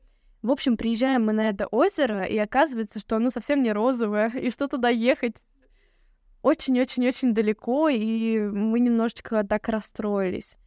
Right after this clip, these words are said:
Зато с Розового озера был очень красивый закат. И оттуда мы поехали к очень интересной достопримечательности.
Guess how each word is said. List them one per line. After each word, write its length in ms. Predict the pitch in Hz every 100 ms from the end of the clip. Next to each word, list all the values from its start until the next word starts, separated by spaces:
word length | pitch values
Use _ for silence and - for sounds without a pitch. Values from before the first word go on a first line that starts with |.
| _ _
Зато 480 | 226 220 214 240 370
с 160 | - -
Розового 440 | 254 247 247 220
озера 280 | - 277 311
был 140 | 220
очень 200 | 233 -
красивый 440 | 240 214 - 247 240
закат. 400 | 214 214 - - _ - _ _ _ _ _
И 100 | 254
оттуда 560 | 240 240 - 277 359 247
мы 140 | 214
поехали 640 | - 214 208 277 269 208
к 160 | 196 -
очень 320 | - 220 - 214
интересной 460 | 196 214 220 214
достопримечательности. 1200 | 202 - 214 208 196 220 - 381 311 - - 190